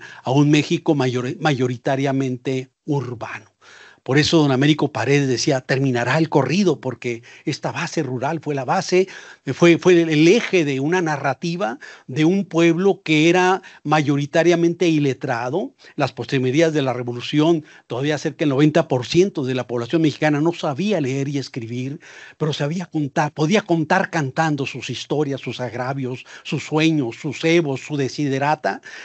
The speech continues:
y desde ahí podía también, eh, plantar y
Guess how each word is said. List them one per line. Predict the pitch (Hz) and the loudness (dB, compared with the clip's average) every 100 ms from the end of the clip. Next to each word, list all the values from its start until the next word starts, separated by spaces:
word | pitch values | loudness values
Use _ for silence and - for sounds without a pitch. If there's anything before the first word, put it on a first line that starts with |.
| - | -4
y | 165 | 2
desde | 160 165 160 | 4 6 6
ahí | 170 220 | 4 4
podía | 180 165 190 185 | 2 2 2 2
también, | 151 131 139 170 180 190 - - | -2 -4 0 2 2 -2 -12 -6
eh, | 160 147 127 - | -2 -2 -2 -6
plantar | 156 143 127 180 214 | -2 -2 -2 0 0
y | 220 165 | 0 -4